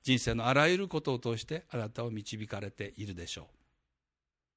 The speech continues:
神様の御手の中にあります。神様が私たちの羊飼いであって、私たちは失われていないので、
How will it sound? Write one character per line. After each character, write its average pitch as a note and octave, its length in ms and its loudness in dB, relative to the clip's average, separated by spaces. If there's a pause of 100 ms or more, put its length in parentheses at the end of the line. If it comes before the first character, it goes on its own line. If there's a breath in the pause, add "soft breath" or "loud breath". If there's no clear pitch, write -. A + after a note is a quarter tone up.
(600)
神 D3+ 200 8
様 C#3 220 6
の D3+ 100 8
御 C3 100 8
手 C#3 120 6
の C3 100 4
中 B2 260 2
に G2 140 -4
あ F2+ 40 -6
り E2+ 80 -12
ま D#2 100 -12
す。 - 100 -14
神 D#3 200 2
様 D3 260 4
が D#3+ 320 8 (360 soft breath)
私 D#3 300 4
た D3 100 4
ち - 120 0
の D3 80 8
羊 D3 380 6
飼 C3 160 8
い A#2+ 60 8
で A2+ 100 4
あ G2+ 40 -2
っ - 20 -8
て、 - 160 -6
私 A#2+ 220 0
た B2 100 -2
ち - 100 0
は B2 80 2
失 D3+ 320 6
わ D#3 100 10
れ D#3 80 8
て D#3 140 4
い D#3 40 6
な D#3+ 140 8
い D#3+ 40 8
の C#3+ 120 6
で、 C3+ 140 8